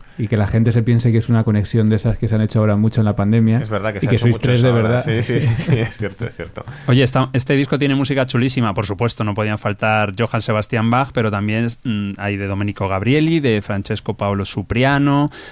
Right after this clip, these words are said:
Speaker 3: estos ya menos conocidos, sobre todo Giulio De Rubo también, que es el que vamos a escuchar ahora. Y nada, que también, también vais a actuar, ¿no? Evidentemente, o vas a actuar tú con, con este, presentando este disco durante el verano, Joséchu.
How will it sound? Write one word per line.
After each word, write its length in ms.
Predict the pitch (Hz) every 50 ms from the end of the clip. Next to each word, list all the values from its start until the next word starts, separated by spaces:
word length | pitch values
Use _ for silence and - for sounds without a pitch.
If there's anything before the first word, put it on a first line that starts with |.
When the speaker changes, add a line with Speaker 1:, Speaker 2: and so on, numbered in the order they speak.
| - - _ -
Speaker 3:
estos 300 | - - - - 92 87
ya 120 | 98 92
menos 220 | 98 95 95 92 -
conocidos, 520 | - 101 98 95 - 120 110 117 127 -
sobre 200 | - 95 90 87
todo 200 | - 104 110 110
Giulio 340 | 107 107 117 123 143 143 131
De 140 | 120 110 104
Rubo 340 | 107 135 170 147 120 110
también, 340 | - 101 98 110 123 156 202
que 100 | - 123
es 80 | - -
el 60 | 117
que 80 | 127 117
vamos 280 | 113 107 107 - 117
a 20 | 110
escuchar 380 | - - 120 - - 113 110
ahora. 280 | 110 117 127 151 175 - - - - - - - - - - -
Y 560 | - 127 113 110 107 107 104 98 95 95 92 92
nada, 200 | 101 120 147 147
que 100 | 123 117
también, 760 | - 98 104 110 110 117 120 120 120 117 113 110 110 110 - - -
también 260 | 101 101 107 110 120
vais 160 | 135 131 -
a 40 | 117
actuar, 340 | 98 - 110 120 160 180 160
¿no? 160 | 175 214 196
Evidentemente, 540 | 131 113 107 107 110 107 110 135 - - 101
o 20 |
vas 160 | 110 110 -
a 40 | 117
actuar 280 | 110 - 120 113 107 107
tú 140 | - 131
con, 420 | 127 123 113 107 101 98 98 120 - _
con 160 | - 101 98
este, 200 | 104 - - -
presentando 480 | - 107 104 - 101 98 107 110 113 117
este 200 | 110 - 117 110
disco 240 | 113 - - 120 107
durante 240 | 107 104 101 101
el 80 | 101 98
verano, 340 | 98 98 139 156 135 107 - -
Joséchu. 280 | 101 95 - 131 127